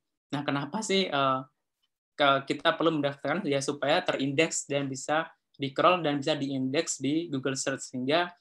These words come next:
ketika user melakukan, eh, pencarian yang keyword-nya itu relevan dengan artikel atau page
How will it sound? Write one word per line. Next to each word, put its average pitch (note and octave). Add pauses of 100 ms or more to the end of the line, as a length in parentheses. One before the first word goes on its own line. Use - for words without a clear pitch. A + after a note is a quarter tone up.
(200)
ketika C3
user D#3
melakukan, C3+
eh, A#2+
pencarian C3
yang B2+ (320)
keyword-nya C#3
itu C3+
relevan C#3
dengan C3+ (140)
artikel E3
atau C#3+
page -